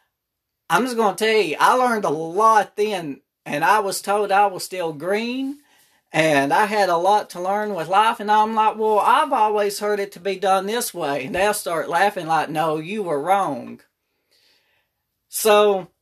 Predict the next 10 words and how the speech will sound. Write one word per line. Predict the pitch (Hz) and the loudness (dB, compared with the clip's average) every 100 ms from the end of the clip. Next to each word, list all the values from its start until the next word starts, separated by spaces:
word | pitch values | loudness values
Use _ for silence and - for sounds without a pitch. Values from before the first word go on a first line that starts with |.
| _ _ _ _ _ _ _ _ _ _ _ _ _ _ _ _ _ _ _ - | _ _ _ _ _ _ _ _ _ _ _ _ _ _ _ _ _ _ _ 2
I | 220 294 | 4 4
learned | 240 226 226 220 214 - _ _ - | 2 -2 -2 -6 -10 -16 _ _ -12
a | 123 123 | -10 -10
whole | - 180 190 208 208 202 | -4 2 4 6 4 2
lot | 185 170 170 | 0 -2 -2
of | 165 | -6
crap | - 156 143 - - - - | -6 -6 -6 -8 -8 -10 -6
in | 135 | -6
my | 143 143 | -4 -4
days, | 135 135 135 143 170 - | -4 -4 0 -2 -2 -12